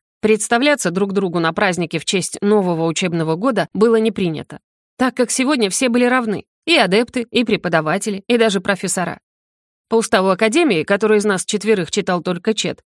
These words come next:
оказалось, что сегодня тот день, когда мы в последний раз могли смотреть преподавателям в глаза без страха.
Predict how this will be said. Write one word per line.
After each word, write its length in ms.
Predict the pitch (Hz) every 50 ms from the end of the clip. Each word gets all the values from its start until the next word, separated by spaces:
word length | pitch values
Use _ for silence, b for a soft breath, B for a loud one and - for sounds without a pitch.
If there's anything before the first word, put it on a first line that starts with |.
| _
оказалось, 480 | - - 226 294 330 359 381 277 160 165
что 140 | - - 214
сегодня 500 | 208 - 311 302 311 226 185 170 180 180
тот 220 | - - 190 175 170
день, 280 | 180 277 339 339 311
когда 300 | - 214 202 202 214 233
мы 140 | 233 226 220
в 100 | - -
последний 520 | - 233 226 - 226 185 151 147 151 151
раз 260 | 180 226 294 294 - - -
могли 360 | 262 277 262 254 262 262 254
смотреть 540 | 226 - 247 240 233 - 214 226 214 - -
преподавателям 800 | - 202 208 - 202 180 196 190 226 254 240 - 190 190 185 180
в 120 | 160 165 165
глаза 400 | 156 175 185 202 202 208 302 294
без 240 | 214 208 233 -
страха. 380 | - - - - - - - -